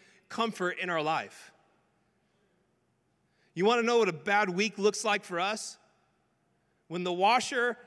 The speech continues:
air conditioner, and fridge break all in, in the same week. You freak out, don't you? I do too. I'm not, I'm not above that. <laughs> I do too. That's a bad week. And then the car breaks down. "God, why are you against me?"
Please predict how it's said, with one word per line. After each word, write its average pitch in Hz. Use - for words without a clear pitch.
air 226
conditioner, 233
and 165
fridge 180
break 175
all 185
in, 175
in 170
the 156
same 170
week. 127
You 135
freak 185
out, 139
don't 143
you? -
I 185
do 196
too. 180
I'm 151
not, 160
I'm 151
not 208
above 147
that. 113
<laughs> -
I 151
do 165
too. 156
That's 190
a 202
bad 175
week. 170
And 156
then 180
the 175
car 196
breaks 165
down. 151
"God, 277
why 320
are 320
you 247
against 233
me?" 151